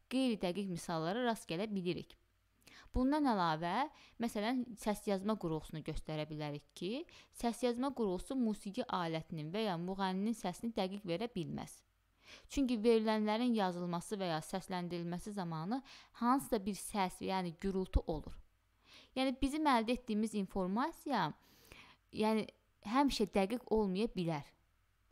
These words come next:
Və dəqiqlik, yəni olmaya bilər və bu da informasiyanın təhrif olunmasına səbəb gə-, ola bilər. Və təhrif olunmuş informasiya da etibarlı sayılmaya bilər. Ona görə də biz informasiyanın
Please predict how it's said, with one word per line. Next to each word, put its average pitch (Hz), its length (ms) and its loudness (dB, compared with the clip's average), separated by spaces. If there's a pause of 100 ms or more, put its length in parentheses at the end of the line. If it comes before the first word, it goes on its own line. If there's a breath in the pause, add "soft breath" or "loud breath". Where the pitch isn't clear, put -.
(160)
Və 196 100 -4
dəqiqlik, 226 480 4
yəni 202 320 2
olmaya 196 400 2
bilər 165 240 0
və 190 80 -2
bu 302 160 0
da 339 80 2
informasiyanın 247 800 0
təhrif 220 400 -4
olunmasına 180 480 -4
səbəb 180 400 -2 (240)
gə-, - 240 -8
ola 151 160 -4
bilər. - 280 -10 (640 loud breath)
Və 247 120 -4
təhrif 262 380 -2
olunmuş 214 400 0
informasiya 185 720 -4
da 170 280 -2
etibarlı 175 560 -4
sayılmaya 165 680 -4
bilər. - 240 -10 (1080 loud breath)
Ona 294 220 2
görə 208 320 6
də 226 200 0
biz 214 160 -2
informasiyanın 196 800 -2